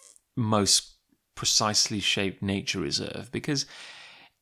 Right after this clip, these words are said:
you know, hugging this path, this sunken pathway which used to hide a train,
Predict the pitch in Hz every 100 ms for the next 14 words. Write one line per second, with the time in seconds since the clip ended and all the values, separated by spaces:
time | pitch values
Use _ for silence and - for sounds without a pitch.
0 | _ - - _ 151 147 104 90 - 143
1 | 127 120 104 98 - - 117 113 - 110
2 | 107 - 127 120 123 101 98 92 92 _
3 | _ - 143 139 - 90 101 - 98 -
4 | 92 92 90 - 127 104 90 98